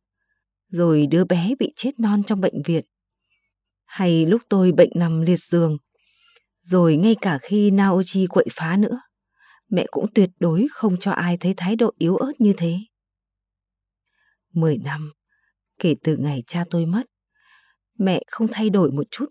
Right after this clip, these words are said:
nào, vẫn lạc quan và hiền dịu. Chúng tôi cứ thế tha hồ làm nũng với mẹ.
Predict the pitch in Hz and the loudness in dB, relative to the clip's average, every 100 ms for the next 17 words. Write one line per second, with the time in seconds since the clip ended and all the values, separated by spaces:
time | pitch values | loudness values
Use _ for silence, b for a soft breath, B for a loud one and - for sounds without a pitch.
0 | - 170 143 120 _ _ _ _ _ _ | -6 -6 -6 -12 _ _ _ _ _ _
1 | _ _ - 220 208 160 - _ - 180 | _ _ -6 -2 -2 -2 -8 _ -6 -6
2 | 175 165 _ - 160 127 139 143 123 - | -6 -10 _ -6 -4 -4 -6 -6 -8 -6
3 | 139 - _ _ _ _ _ b b b | -8 -8 _ _ _ _ _ b b b
4 | b b _ _ - 156 160 175 165 - | b b _ _ -4 -2 -2 0 -2 -4
5 | 208 185 208 196 185 165 170 156 143 156 | -2 0 0 0 -2 0 0 0 0 -2
6 | 135 143 240 233 226 214 | -2 -4 -2 0 0 0